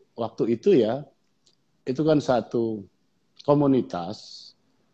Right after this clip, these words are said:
yang disebut komunitas religius, gitu, ya, yang berkumpul atas dasar kesamaan,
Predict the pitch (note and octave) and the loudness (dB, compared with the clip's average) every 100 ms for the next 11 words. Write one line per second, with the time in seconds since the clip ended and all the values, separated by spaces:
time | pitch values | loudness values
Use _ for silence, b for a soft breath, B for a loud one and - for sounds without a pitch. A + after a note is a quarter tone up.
0 | _ _ _ _ A#2+ B2+ B2 C3 B2 B2 | _ _ _ _ 0 2 2 0 0 0
1 | A#2+ A#2+ A2+ G#2+ - G#2+ G2+ E2+ F2+ D#2+ | 2 2 0 -4 -2 -2 -2 -4 -6 -2
2 | G#2 - - - - - E2 - - _ | -4 -6 -18 -20 -18 -14 -12 -14 -20 _
3 | _ _ _ _ _ _ C3+ C3+ B2 A2+ | _ _ _ _ _ _ 4 6 6 0
4 | A2+ - D3+ C3 B2+ E3 D#3+ E3+ A2 G#2+ | -4 -4 -4 -4 -2 2 2 0 -6 -8
5 | A#2+ - G#2+ F#2+ B2 C3 C3 - A2 G2+ | -10 -6 -6 -4 -4 -4 -4 -8 -8 -6
6 | G2+ F#2+ - G2+ F#2+ F#2+ | -4 -6 -8 -10 -8 -10